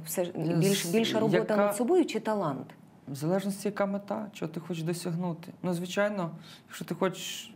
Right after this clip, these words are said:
Speaker 2: ставити найвищі цілі, е,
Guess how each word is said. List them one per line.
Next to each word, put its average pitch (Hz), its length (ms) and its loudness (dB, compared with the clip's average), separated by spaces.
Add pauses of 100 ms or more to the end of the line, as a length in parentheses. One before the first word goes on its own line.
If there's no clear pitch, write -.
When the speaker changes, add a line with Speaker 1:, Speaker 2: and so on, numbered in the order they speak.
(140)
Speaker 2:
ставити 175 480 0
найвищі 175 480 0
цілі, 170 440 -2 (1040)
е, - 40 -8